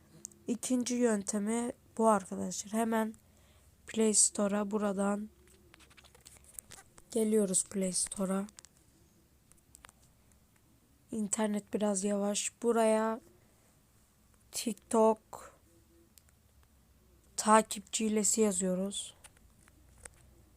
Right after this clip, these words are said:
Ve burada Tik Plus var. Bunu indiriyoruz. Tik Plus. İnince ben devam edeceğim. Arkadaşlar uygulamamız indi. Buna tıklıyoruz.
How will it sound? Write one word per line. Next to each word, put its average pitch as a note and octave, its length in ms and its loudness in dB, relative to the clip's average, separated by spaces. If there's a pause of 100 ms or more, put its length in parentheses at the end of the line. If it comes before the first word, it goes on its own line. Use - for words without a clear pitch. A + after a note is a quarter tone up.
(180)
Ve A#3 180 4
burada A3+ 380 2
Tik - 420 -10
Plus G#3 440 0
var. F#3 260 -4
Bunu A3+ 260 -2 (100)
indiriyoruz. G3 840 -2 (1400)
Tik - 260 -8
Plus. F3+ 480 -4 (260)
İnince A3 600 -2
ben G#3+ 420 -4 (340)
devam G3 380 -2
edeceğim. G3+ 540 -8 (1700)
Arkadaşlar A3 640 -2 (140)
uygulamamız G#3+ 840 0
indi. G3 280 0
Buna A3+ 400 0
tıklıyoruz. - 880 -2